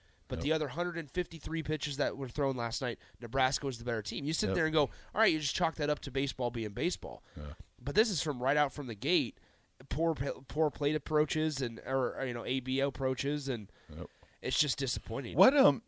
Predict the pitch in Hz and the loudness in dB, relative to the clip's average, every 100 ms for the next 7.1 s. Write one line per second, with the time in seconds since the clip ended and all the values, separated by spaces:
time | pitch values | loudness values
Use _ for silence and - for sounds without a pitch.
0 | - 147 214 185 147 131 104 117 202 190 | -6 8 8 10 6 4 -2 2 4 8
1 | 120 110 - 101 104 98 82 85 76 80 | 8 8 4 2 2 -2 -6 -6 -4 -4
2 | - 78 78 101 135 143 113 87 - _ | -4 -6 -4 4 4 4 0 0 -6 _
3 | _ - _ _ _ - 117 160 143 95 | _ -20 _ _ _ -4 2 4 4 4
4 | - 131 147 156 165 - - 143 107 120 | 4 2 4 4 4 4 4 2 2 2
5 | 120 117 - 107 101 95 - - - - | 0 0 -4 -2 -2 -4 -12 -20 -14 -6
6 | 117 104 92 87 85 73 57 50 50 - | -4 -4 -6 -10 -10 -12 -12 -18 -20 -14
7 | - | -14